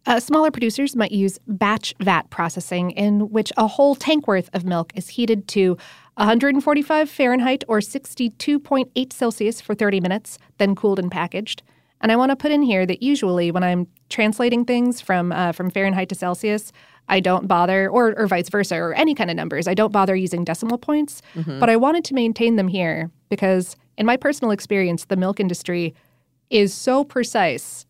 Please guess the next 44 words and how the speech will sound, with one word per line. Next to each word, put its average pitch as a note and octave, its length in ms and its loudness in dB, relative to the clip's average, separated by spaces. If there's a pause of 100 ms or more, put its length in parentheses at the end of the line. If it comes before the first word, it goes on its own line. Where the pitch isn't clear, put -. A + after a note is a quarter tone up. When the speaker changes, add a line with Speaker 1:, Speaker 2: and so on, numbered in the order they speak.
(160)
Speaker 2:
Yes. D#3+ 140 2
Speaker 1:
that G3 60 6
I G3+ 80 4
felt - 200 4
like A3 140 2
I A3 80 4
would G3+ 140 2
be G3 100 -2
personally A3 600 -2
betraying F3+ 480 -4
it - 260 -14 (460)
Speaker 2:
Mm. C#3+ 320 -6 (220)
Speaker 1:
if G#3 120 0
I F#3+ 80 2
left F3 240 0
off E3+ 400 -4 (120)
those E3+ 180 -2
decimals D3 580 -10 (240)
Speaker 2:
We B2+ 80 -10
Speaker 1:
or C3 40 -4
Speaker 2:
don't F#3+ 80 4
want F3+ 80 2
Speaker 1:
rounded F3 260 2
Speaker 2:
that. F3 60 2
Speaker 1:
up E3+ 80 -4
or E3+ 40 -2
down. D#3+ 360 -4 (100)
Yeah, D#3+ 260 -4 (180)
no. E3 280 -6 (160)
From G3+ 140 0
Speaker 2:
Mm-mm. - 20 4
Speaker 1:
our, G3 200 4
from G3+ 140 -2
our F#3+ 80 2
experience G#3+ 380 0
going F#3+ 240 2
to, F#3+ 160 0
uh, E3+ 60 2
Atlanta F#3+ 300 0
Fresh, F3+ 380 -2
the F#3 80 -4
yogurt F3+ 300 -4
company. D#3+ 420 -10 (100)
Speaker 2:
Yeah. C3 420 -4